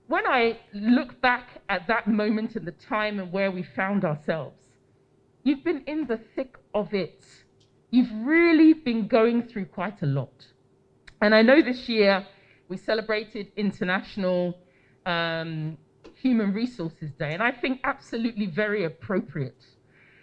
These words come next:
because what I find sometimes every leader, by the way, will have their own challenges and will be going through a lot to keep their businesses going. But I think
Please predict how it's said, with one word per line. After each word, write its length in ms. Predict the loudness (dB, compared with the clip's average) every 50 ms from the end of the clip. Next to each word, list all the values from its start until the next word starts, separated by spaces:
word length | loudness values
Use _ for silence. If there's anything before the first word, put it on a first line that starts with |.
| _ _
because 760 | -4 -4 -4 -2 0 2 4 6 6 4 4 2 -2 -14 -20 _ _ _ _ _ _ _ _ _ _ -6
what 540 | -4 0 4 6 6 4 4 0 -8 -20 -20 _ _ _ _ -4
I 160 | -4 -4 -4 -8 -8 -4
find 420 | -2 0 2 2 2 2 0 0
sometimes 500 | -2 -4 -4 -4 -4 -4 -6 -6 -6 -6 -2 -2
every 420 | -2 -2 -2 -6 -6 -4 -2 -2
leader, 560 | -4 -4 -2 0 0 0 2 2 0 0 -2 -6 -6 -4
by 200 | -2 -2 0 0
the 100 | -2 0
way, 240 | 0 0 -2 -2
will 240 | -4 -4 -4 -6 -6 -6 -6
have 240 | -4 -4 -4 -4 -4
their 140 | -6 -6 -6 -6
own 240 | -8 -8 -6 -8 -8
challenges 640 | -8 -8 -8 -6 -2 -2 -2 -2 -4 -6 -10 -10 -10 -10
and 120 | -6 -4 -4
will 120 | -4 -4
be 140 | -6 -10 -8
going 280 | -4 -4 -4 -4 -4
through 220 | -8 -8 -6 -6 -4
a 80 | -4
lot 280 | -4 -6 -8 -10 _ _
to 60 | -20 -16 -12
keep 160 | -12 -10 -6
their 120 | -6 -6 -6
businesses 640 | -4 -4 -4 -4 -4 -4 -8 -6 -4 -4 -4 -4 -4 -2
going. 400 | -2 0 0 0 -2 -4 -8 -14 -18 _ _ _ _ _ _ _ _ _ _ _
But 120 | -2 0 0
I 100 | -2 -2
think 460 | -4 -4 -2 0 0 0 -2 -4